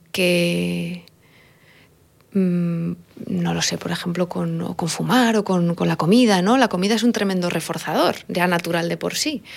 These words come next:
Entonces, yo he aprendido que cuando estoy ansiosa, estoy nerviosa, estoy con estas, con estos cambios emocionales, esta inestabilidad,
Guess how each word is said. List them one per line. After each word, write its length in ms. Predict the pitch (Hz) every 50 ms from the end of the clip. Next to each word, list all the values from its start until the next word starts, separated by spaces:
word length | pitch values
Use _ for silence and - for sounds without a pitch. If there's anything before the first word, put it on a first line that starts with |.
| - - - -
Entonces, 240 | - - - - 180
yo 60 | 185
he 40 | 190
aprendido 260 | 185 208 226 262 269
que 60 | 214 185
cuando 160 | 180 165 165
estoy 180 | - - 208
ansiosa, 460 | 196 185 170 - - 262 254 - 214 190
estoy 220 | 170 175 - 196
nerviosa, 340 | 196 190 220 247 226 - 190
estoy 220 | - - - 202
con 160 | 202 160 151
estas, 680 | 165 180 - - 190 180 175 - - - - - - -
con 120 | - 165 160
estos 280 | 170 - - 196 190
cambios 460 | - - - 220 220 247 269 294 285 -
emocionales, 680 | 254 247 240 - 247 240 233 262 277 277 285 302 - 254
esta 160 | 233 - 196
inestabilidad, 640 | 190 190 185 - 214 208 226 240 254 277 320 370